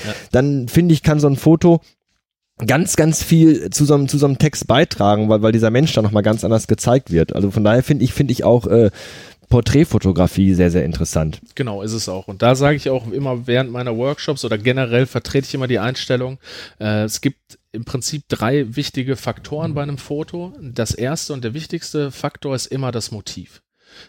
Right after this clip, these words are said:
Speaker 1: Ne, das heißt, wenn du, wie du gerade sagtest, wenn du eine Berühmtheit fotografierst, Sylvester Stallone oder Robert De Niro oder wer auch immer, irgendein Politiker,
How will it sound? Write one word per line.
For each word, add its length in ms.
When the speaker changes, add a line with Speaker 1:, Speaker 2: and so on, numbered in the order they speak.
Speaker 1:
Ne, 120
das 180
heißt, 240
wenn 160
du, 320
wie 180
du 100
gerade 180
sagtest, 340
wenn 120
du 80
eine 80
Berühmtheit 600
fotografierst, 720
Sylvester 460
Stallone 520
oder 220
Robert 280
De 100
Niro 300
oder 180
wer 120
auch 60
immer, 160
irgendein 280
Politiker, 920